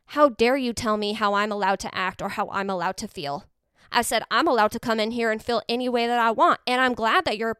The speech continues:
your office staff is feeling uncomfortable because that's exactly how they have made me feel."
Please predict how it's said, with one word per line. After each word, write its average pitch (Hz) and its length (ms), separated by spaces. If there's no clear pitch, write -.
your 226 380
office 220 320
staff 220 260
is 220 160
feeling 226 260
uncomfortable 214 520
because 220 260
that's 220 160
exactly 214 520
how 196 120
they 196 140
have 190 160
made 160 180
me 127 140
feel." 95 360